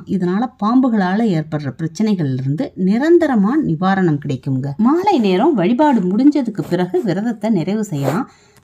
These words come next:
விரதம் இருந்து நாக தேவதையை வழிபட்டா செல்வ வளம், ஆரோக்கியம் இது போல எல்லா விதமான நன்மைகளையும் பெற முடியும். இது மங்களகரமான நாளா கருதப்படுறதுனால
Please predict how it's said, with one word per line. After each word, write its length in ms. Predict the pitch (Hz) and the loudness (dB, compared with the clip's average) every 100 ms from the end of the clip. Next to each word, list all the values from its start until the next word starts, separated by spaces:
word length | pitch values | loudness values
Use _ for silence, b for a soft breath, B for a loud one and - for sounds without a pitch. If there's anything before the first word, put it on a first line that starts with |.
| - | -2
விரதம் 420 | 320 392 440 339 | -2 0 2 2
இருந்து 260 | 202 214 | 2 0
நாக 340 | 226 175 214 233 | 0 0 0 -2
தேவதையை 460 | 170 165 156 147 | -2 -2 -2 -4
வழிபட்டா 500 | 135 147 165 143 143 143 | -4 -4 -4 -6 -4 -6
செல்வ 360 | - 226 294 330 | -4 -2 0 0
வளம், 300 | 208 147 151 151 | 0 -2 -4 -6
ஆரோக்கியம் 540 | 175 254 254 156 151 156 | -4 0 0 0 -2 -4
இது 180 | 165 220 | -4 -6
போல 200 | 220 202 240 | -4 -2 -2
எல்லா 260 | 247 320 392 | 0 0 0
விதமான 440 | 294 196 165 175 | 0 0 0 0
நன்மைகளையும் 720 | 180 151 226 254 180 151 233 247 | 0 2 2 0 -2 0 0 -2
பெற 180 | 147 165 | -2 0
முடியும். 340 | 180 131 131 b b b b - | 0 -2 -4 b b b b 0
இது 120 | 302 | 4
மங்களகரமான 720 | 220 226 330 403 339 294 302 302 | 4 4 2 2 4 4 4 4
நாளா 280 | 208 180 208 | 2 0 -2
கருதப்படுறதுனால 1000 | 185 175 208 185 147 143 139 135 135 170 | -2 -2 -2 -4 -4 -2 -2 -2 -2 -4